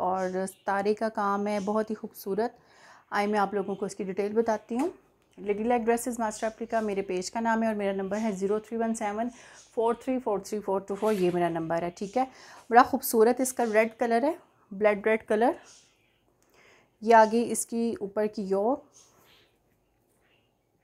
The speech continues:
ये देखिए, सारा इसके ऊपर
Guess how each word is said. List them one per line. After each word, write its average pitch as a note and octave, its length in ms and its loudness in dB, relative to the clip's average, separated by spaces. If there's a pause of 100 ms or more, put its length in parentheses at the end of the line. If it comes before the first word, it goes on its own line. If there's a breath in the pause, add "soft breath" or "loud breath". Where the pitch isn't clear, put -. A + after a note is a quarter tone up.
(1040)
ये A#3+ 120 -18
देखिए, - 380 -20 (880 soft breath)
सारा G#3 300 0
इसके G#3+ 240 -4
ऊपर G#3+ 320 -4